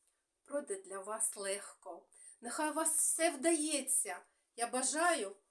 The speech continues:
в усьому вам зеленого світла. Все обов'язково буде добре.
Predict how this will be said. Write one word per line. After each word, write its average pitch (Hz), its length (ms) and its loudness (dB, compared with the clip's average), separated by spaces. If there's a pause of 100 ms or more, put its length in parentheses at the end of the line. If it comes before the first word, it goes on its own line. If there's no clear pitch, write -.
(220)
в 226 120 -6
усьому 330 640 8
вам - 340 0 (200)
зеленого 381 640 6
світла. 262 760 4 (800)
Все 311 260 -2
обов'язково 277 880 0
буде 202 300 -10
добре. 190 540 -12